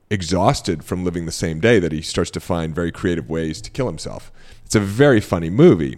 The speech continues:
but what's not funny is this is the experience that we experience until we move beyond personal growth one dot oh and we start to learn how to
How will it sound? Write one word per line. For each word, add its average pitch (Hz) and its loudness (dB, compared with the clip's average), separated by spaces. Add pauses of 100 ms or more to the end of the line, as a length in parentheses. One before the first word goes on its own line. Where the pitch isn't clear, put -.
(140)
but 101 0
what's 107 -2
not 139 2
funny 92 -4
is 87 -4
this 110 0
is 98 -6
the 98 -2
experience 113 -2
that - -12
we 98 -2
experience 85 -4 (680)
until 95 0
we 101 2
move 98 0
beyond 95 0 (300)
personal 95 -2
growth 90 0
one 87 -4
dot 82 -2
oh 82 2 (420)
and 98 2
we 92 -2
start 92 0
to 104 -4
learn 95 -2
how 85 -6
to 80 -8